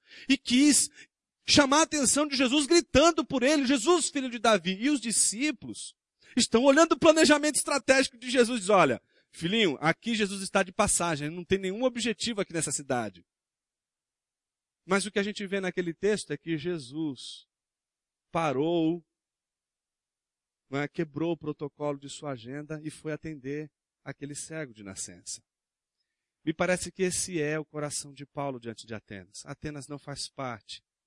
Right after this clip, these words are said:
do seu projeto de vida, de missão. Mas ao analisar aquela cidade,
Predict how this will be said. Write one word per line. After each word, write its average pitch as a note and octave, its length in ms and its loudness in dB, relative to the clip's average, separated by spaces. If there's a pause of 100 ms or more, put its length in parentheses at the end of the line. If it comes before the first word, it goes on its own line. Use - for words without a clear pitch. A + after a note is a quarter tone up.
(180)
do B2 80 -20
seu B2+ 200 -12
projeto A#2 440 -12
de A#2 80 -16
vida, F#2+ 400 -16 (480)
de B2 120 -12
missão. G#2 500 -10 (720)
Mas C3 300 -10
ao F3+ 160 -8
analisar D#3 680 -10
aquela D3+ 280 -16
cidade, C3 640 -12